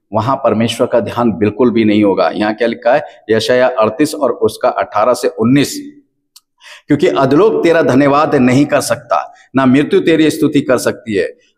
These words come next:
जो कब्र में पड़े हैं वे तेरी सच्चाई की आशा नहीं, ए, रख सकते। जीवित, हाँ, जीवित तो तेरा धन्यवाद करता है, जैसा मैं, जैसा मैं आज कर रहा हूं।" आप, आप कर रहे हैं परमेश्वर का।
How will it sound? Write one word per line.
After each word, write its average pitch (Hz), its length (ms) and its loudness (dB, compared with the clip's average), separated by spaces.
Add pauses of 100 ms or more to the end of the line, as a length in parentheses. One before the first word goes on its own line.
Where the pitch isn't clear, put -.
(100)
जो 147 140 2
कब्र 147 420 0
में 180 260 0
पड़े 147 200 2
हैं 139 160 2
वे 120 120 2
तेरी 151 260 2
सच्चाई 151 520 0
की 156 480 0
आशा 131 320 0
नहीं, 135 520 2
ए, 127 200 2
रख 123 160 2
सकते। 98 500 -4 (300)
जीवित, 156 500 2
हाँ, 135 120 0
जीवित 156 400 2
तो 170 80 2
तेरा 147 240 2
धन्यवाद 135 520 2
करता 131 280 2
है, 113 280 0
जैसा 120 460 0 (440)
मैं, 120 400 0
जैसा 127 260 0
मैं 127 220 2
आज 120 260 0
कर 120 160 0
रहा 113 120 2
हूं।" 107 320 -2
आप, 123 220 0
आप 113 440 -2
कर - 100 0
रहे 101 140 -2
हैं 95 140 -8
परमेश्वर 107 460 -4
का। 92 280 -4